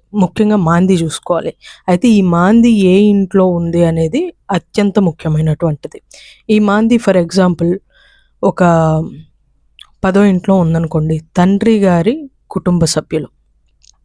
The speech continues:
చేశారని చెప్పచ్చు. లేదు, ఒక ఏడో ఇంట్లో ఉంది,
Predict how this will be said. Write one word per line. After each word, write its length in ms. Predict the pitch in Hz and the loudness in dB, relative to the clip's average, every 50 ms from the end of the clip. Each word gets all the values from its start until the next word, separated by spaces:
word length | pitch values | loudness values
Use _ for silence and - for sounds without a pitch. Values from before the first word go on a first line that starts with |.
| _ _ _ _ _ _ _ _ _ _ _ _ _ _ _ _ _ - - | _ _ _ _ _ _ _ _ _ _ _ _ _ _ _ _ _ -4 -2
చేశారని 460 | 208 202 185 - 196 185 175 175 196 190 | 0 0 0 0 0 0 0 0 0 0
చెప్పచ్చు. 380 | 165 160 - 170 165 - - - _ _ - - - - - - - - - - - _ _ - | 0 -2 -2 -4 -6 -6 -8 -12 _ _ -20 -20 -20 -20 -20 -20 -20 -20 -20 -20 -20 _ _ 0
లేదు, 500 | 202 190 196 196 208 214 202 196 196 - - _ _ _ _ _ _ _ _ _ _ _ - - | 2 2 4 4 2 2 2 0 -2 -4 -8 _ _ _ _ _ _ _ _ _ _ _ -8 -6
ఒక 440 | - 185 - - 185 180 170 170 170 180 | -4 -4 -2 0 0 2 2 2 2 2
ఏడో 360 | 180 180 190 196 196 202 202 | 2 2 2 2 2 2 2
ఇంట్లో 320 | 190 180 170 165 185 170 160 | 2 0 0 0 0 0 0
ఉంది, 320 | 156 156 151 160 170 - | 0 -2 -4 -6 -8 -10